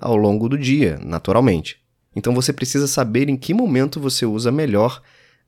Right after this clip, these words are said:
essa sua energia emocional, em que momentos vale a pena você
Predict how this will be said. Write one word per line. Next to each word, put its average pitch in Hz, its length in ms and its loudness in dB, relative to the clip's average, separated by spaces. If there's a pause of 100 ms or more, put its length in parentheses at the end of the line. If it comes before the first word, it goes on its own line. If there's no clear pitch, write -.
essa 104 260 0
sua 120 200 -2
energia 110 760 2
emocional, 104 800 2
em 117 100 0
que - 180 -6
momentos 135 600 2
vale 110 240 2
a 127 40 -2
pena 104 320 -2
você 110 500 -4